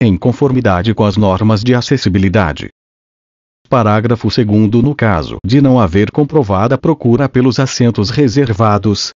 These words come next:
esses podem, excepcionalmente, ser ocupados por pessoas sem deficiência ou que não tenham mobilidade reduzida, observado o disposto em regulamento.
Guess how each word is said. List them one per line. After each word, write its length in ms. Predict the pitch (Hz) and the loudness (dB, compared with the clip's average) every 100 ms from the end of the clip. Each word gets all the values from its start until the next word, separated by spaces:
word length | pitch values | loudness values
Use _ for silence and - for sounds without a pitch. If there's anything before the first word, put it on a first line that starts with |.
| 143 | -2
esses 260 | 143 139 | 0 -2
podem, 380 | - 95 90 71 - | 0 0 -2 -6 -4
excepcionalmente, 1120 | 127 117 120 - - 107 95 107 117 95 - - _ | -2 0 -2 -2 0 0 2 2 2 0 -4 -12 _
ser 400 | - - 143 160 | -12 -2 0 2
ocupados 720 | 143 139 - 104 98 113 - | 0 -4 -2 0 0 -2 -2
por 220 | 151 147 | -2 0
pessoas 540 | 113 - 123 110 110 | -2 0 0 2 0
sem 200 | - 151 | 0 0
deficiência 840 | 131 131 - 131 123 120 92 156 175 | 2 0 -2 0 0 2 0 -2 0
ou 120 | 139 135 | 0 0
que 120 | 139 | 0
não 140 | 131 | 0
tenham 320 | 131 113 110 127 | 0 0 2 2
mobilidade 800 | 131 139 151 143 110 104 107 117 | 2 2 2 2 2 2 0 0
reduzida, 640 | 98 160 160 117 110 80 65 - | 0 0 0 0 0 -2 -4 -2
observado 720 | 165 170 - 143 117 104 101 | 0 0 0 0 0 0 0
o 60 | 110 | -2
disposto 580 | 104 - - 123 120 135 | -4 -2 0 0 2 2
em 80 | 139 | 2
regulamento. 800 | 127 151 139 104 120 92 78 | 2 0 2 2 0 0 -6